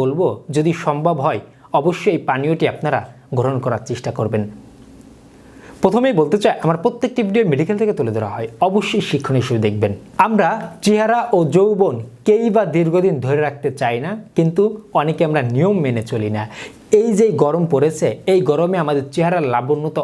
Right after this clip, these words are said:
উজ্জ্বলতা ধরে রাখা একটু কষ্টদায়ক হয়ে যাচ্ছে। আমরা রূপের যত্ন নিতে পারছি না, এতটা অলসতা লাগছে আমাদের ভিতরে যে আমরা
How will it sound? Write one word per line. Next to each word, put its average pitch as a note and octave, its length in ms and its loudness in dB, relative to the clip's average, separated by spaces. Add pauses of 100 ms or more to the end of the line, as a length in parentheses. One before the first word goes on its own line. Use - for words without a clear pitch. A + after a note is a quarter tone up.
(100)
উজ্জ্বলতা C#3 500 -2 (680)
ধরে C#3 240 4
রাখা D#3+ 160 2 (120)
একটু C#3 160 -2 (100)
কষ্টদায়ক C#3 560 0
হয়ে A2 200 0
যাচ্ছে। G#2 260 -6 (120)
আমরা D#3 260 2
রূপের D3+ 340 2 (120)
যত্ন D3 240 0 (120)
নিতে C3+ 180 -2
পারছি B2 340 -6
না, A#2 120 -4 (320)
এতটা F#3+ 300 2 (200)
অলসতা F#3+ 440 2
লাগছে C3+ 340 -4
আমাদের C3+ 360 0
ভিতরে C#3+ 320 0 (280)
যে C3 140 2
আমরা B2+ 140 2